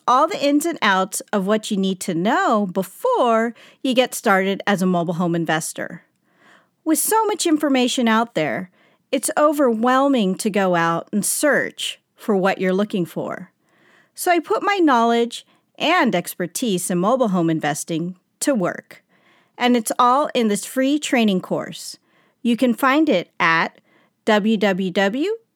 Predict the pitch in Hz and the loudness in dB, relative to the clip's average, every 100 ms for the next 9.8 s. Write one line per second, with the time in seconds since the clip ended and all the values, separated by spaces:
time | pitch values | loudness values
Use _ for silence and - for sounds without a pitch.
0 | _ - 190 165 - - 175 202 214 277 | _ 2 2 2 -2 -6 -2 -2 0 -2
1 | 247 214 196 190 220 196 180 220 - 170 | 0 0 0 0 0 0 0 -2 0 -2
2 | - - 170 156 156 190 - _ _ _ | -2 -4 -2 -2 -4 -8 -12 _ _ _
3 | - 233 196 185 - 233 254 269 262 220 | -4 2 2 0 -4 -2 -2 -2 -2 0
4 | 185 180 165 123 170 - - _ _ _ | 0 -2 -6 -8 -10 -14 -16 _ _ _
5 | _ 214 196 214 262 466 - _ - _ | _ -6 0 2 0 -2 -12 _ -20 _
6 | _ 240 226 233 220 226 220 220 220 220 | _ 0 2 0 2 0 0 0 0 0
7 | 277 403 453 _ _ _ 202 185 - - | -2 -4 -8 _ _ _ 2 2 2 -2
8 | 185 220 240 294 269 240 226 240 233 240 | 0 0 0 0 2 2 2 0 0 0
9 | 233 - 190 - - 254 269 381 | -2 0 0 0 -2 -2 0 -2